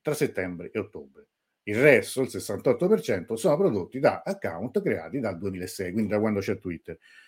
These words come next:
Più specificamente, il ventuno per cento di tutti i tweet sono creati da account creati nel periodo di dieci giorni. Ci sono dei dieci giorni, quando, i dieci giorni che sconvolsero Twitter,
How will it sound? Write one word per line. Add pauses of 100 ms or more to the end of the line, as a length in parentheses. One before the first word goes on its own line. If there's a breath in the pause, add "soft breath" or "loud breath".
(680 soft breath)
Più
specificamente,
il
ventuno
per
cento
di
tutti
i
tweet
sono
creati
da
account
creati
nel
periodo
di
dieci
giorni.
Ci
sono
dei
dieci
giorni,
quando,
i
dieci
giorni
che
sconvolsero
Twitter,